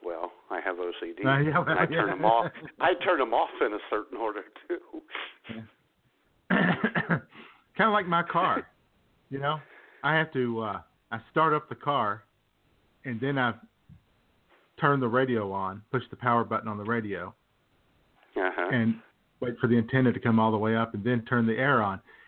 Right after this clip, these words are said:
Speaker 2: And it's not because I'm O C D. It's 'cause that's the only way the ra-, radio will work. <laughs> If I, if I turn the A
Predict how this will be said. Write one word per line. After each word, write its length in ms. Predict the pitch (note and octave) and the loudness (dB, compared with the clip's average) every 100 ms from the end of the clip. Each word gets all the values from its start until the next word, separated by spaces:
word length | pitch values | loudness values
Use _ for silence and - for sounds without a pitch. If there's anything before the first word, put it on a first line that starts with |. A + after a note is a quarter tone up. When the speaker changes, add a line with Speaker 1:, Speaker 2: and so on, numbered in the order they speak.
| - - | -14 -2
Speaker 2:
And 220 | D3 B2+ - | 0 0 0
it's 180 | C#3+ - | -2 2
not 200 | E3+ E3 | 0 2
because 280 | D#3 D3 C3+ | 0 0 2
I'm 180 | C3+ C3 | 2 4
O 100 | C3+ C3+ | 2 2
C 140 | A#2+ | 0
D. 340 | B2 D3+ A#2 - _ | 2 0 -2 -6 _
It's 160 | C#3+ - | -6 -6
'cause 140 | - B2+ | -6 -4
that's 180 | C#3 - | -4 -2
the 60 | C#3+ | -2
only 220 | C3 B2+ | 0 0
way 140 | B2 | 0
the 80 | A2+ | 0
ra-, 260 | A2 A#2 - | 0 -2 -2
radio 340 | C3 B2+ A#2+ G#2+ | -2 0 0 -4
will 200 | G2 F#2+ | -6 -6
work. 320 | A#2 G#2 - - _ _ _ _ _ | -2 -2 -4 -18 _ _ _ _ _
<laughs> 60 | B3 A#3 _ _ - G#3 - _ - G4 D4 - _ _ _ _ - - - - D#3+ D3 C#3 - | -2 -2 _ _ -6 -6 -6 _ 0 0 0 -6 _ _ _ _ -20 -18 -16 -16 -14 -16 -14 0
If 160 | D3+ | 2
I, 160 | D#3 D#3+ - _ | 4 2 -2 _
if 120 | D3 C#3+ | -10 -2
I 100 | E3 | -2
turn 240 | E3 E3 | 0 -2
the 80 | D#3 C#3 | -2 -4
A 180 | D#3 | -6